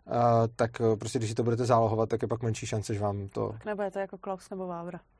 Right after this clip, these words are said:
Speaker 1: někdo smažou a nebudete muset potom, eh, se z vás stát socialisti, kteří budou lobovat za to,
Speaker 2: Přesně.
Speaker 1: aby stát reguloval, <laughs> ano,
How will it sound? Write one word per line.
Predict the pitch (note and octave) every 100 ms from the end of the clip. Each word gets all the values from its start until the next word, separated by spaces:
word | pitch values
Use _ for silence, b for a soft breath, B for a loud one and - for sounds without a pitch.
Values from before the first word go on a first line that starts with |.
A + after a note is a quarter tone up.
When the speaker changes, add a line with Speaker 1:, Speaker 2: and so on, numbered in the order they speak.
| b b b
Speaker 1:
někdo | D3 D3+
smažou | D3 C#3 C3+ D3+
a | C#3+
nebudete | C#3 C#3 C3+
muset | C3 B2 A#2+
potom, | B2 B2+ B2+ B2 B2+
eh, | - B2 A#2 A#2 A2 A2+ - b b b
se | D3+
z | B2
vás | C3 B2
stát | - C3 B2+
socialisti, | A#2+ C3 A#2+ B2+
kteří | A#2 A#2+
budou | A#2+ B2 B2+
lobovat | A2+ A#2+ B2
za | A#2
to, | B2+
Speaker 2:
Přesně. | A2
Speaker 1:
aby | B2
stát | A2+ A#2+ A2
reguloval, | A2+ A2 G#2 - - - C3+ A#2+
<laughs> | -
ano, | D#3+ A2+